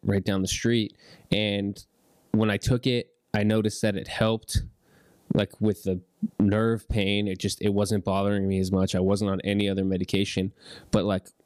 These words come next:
when I was taking it, like, I've had two knees, two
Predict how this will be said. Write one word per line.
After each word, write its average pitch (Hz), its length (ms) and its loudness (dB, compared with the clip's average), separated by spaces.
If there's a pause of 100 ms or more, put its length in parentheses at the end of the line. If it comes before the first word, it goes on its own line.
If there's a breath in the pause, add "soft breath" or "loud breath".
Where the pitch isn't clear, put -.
(120)
when 98 240 2
I 98 120 0
was 95 200 -2
taking 127 300 -2
it, 95 220 -2 (340)
like, - 180 -4
I've 107 160 0
had 101 240 0 (100)
two 104 200 2
knees, 95 240 0
two 101 380 0